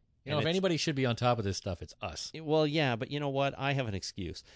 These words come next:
Speaker 2: But it's, it's March fourteenth right now, and the final episode is March thirtieth.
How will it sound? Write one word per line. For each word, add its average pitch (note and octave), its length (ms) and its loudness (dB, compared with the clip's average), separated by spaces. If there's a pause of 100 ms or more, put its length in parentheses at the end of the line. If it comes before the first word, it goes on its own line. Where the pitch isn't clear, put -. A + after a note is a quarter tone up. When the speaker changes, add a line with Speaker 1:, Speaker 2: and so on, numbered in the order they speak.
(380)
Speaker 2:
But C3+ 120 2
it's, - 260 -4
it's - 280 -10
March D#3 200 -2
fourteenth D#3 460 -4
right F2+ 180 -6
now, E2+ 200 -6
and G2+ 100 -4
the G2 80 -4
final A#2 320 -2
episode A2+ 300 -4
is F#2+ 120 -8
March G#2+ 220 -4
thirtieth. A2+ 420 -6